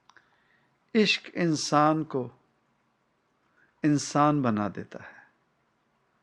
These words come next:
किसी से अगर इश्क हो जाए, इंसान इंसान बन जाता है।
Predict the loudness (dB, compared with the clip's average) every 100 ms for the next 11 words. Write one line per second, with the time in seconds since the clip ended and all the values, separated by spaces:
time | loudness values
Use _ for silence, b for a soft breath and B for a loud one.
0 | _ _ _ _ _ _ _ _ _ _
1 | -6 -4 -4 -2 0 0 -2 0 0 -2
2 | -6 -4 -6 -8 _ -6 -4 -4 0 4
3 | 4 2 -2 -4 -2 2 2 2 -2 -2
4 | -2 -4 -6 -8 -14